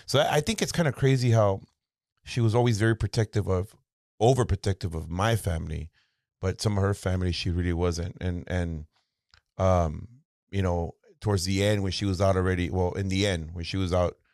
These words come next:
met this new guy or whatever, she was okay with letting my daughter sleep around in other houses because she wanted to go have fun.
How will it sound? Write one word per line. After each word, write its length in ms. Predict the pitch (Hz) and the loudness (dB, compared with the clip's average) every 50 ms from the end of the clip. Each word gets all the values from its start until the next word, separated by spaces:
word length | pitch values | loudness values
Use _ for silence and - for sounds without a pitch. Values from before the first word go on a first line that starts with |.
| _ _ _ _ _ _ | _ _ _ _ _ _
met 180 | - 101 95 - | -2 -2 0 0
this 200 | - 95 85 78 | 0 -2 -2 0
new 140 | 90 95 92 | -2 -2 -2
guy 200 | 76 - 90 90 | 0 0 0 0
or 100 | 90 87 | 0 0
whatever, 480 | 85 85 85 87 87 85 87 85 82 - _ _ _ _ _ _ _ | 0 0 0 0 0 0 -2 -2 -4 -6 _ _ _ _ _ _ _
she 140 | - - - | -10 -2 0
was 160 | 123 117 107 110 | 2 2 2 2
okay 200 | 104 - 110 104 | 0 2 2 2
with 120 | 98 101 | 2 4
letting 160 | 95 98 98 | 2 2 0
my 100 | 95 92 | 0 -2
daughter 220 | 87 - 90 90 90 | -2 -2 -2 -2 -2
sleep 320 | 87 - - - 92 - | -4 -6 -6 -6 -6 -4
around 280 | 87 87 87 90 90 87 | -2 -2 0 0 -2 -2
in 100 | 85 85 | -2 -4
other 120 | 90 82 80 | -4 -4 -2
houses 640 | 85 92 90 85 87 82 85 78 - - - - _ _ _ _ - | 0 0 -2 -2 -4 -8 -8 -8 -8 -10 -10 -12 _ _ _ _ -20
because 220 | - - 98 87 | -14 -10 -8 -8
she 100 | - - | -8 -8
wanted 180 | 82 85 80 76 | -8 -8 -8 -10
to 80 | 76 | -10
go 80 | 73 76 | -10 -12
have 160 | 76 78 85 | -12 -12 -14
fun. 240 | _ - 110 110 82 | _ -14 -16 -16 -16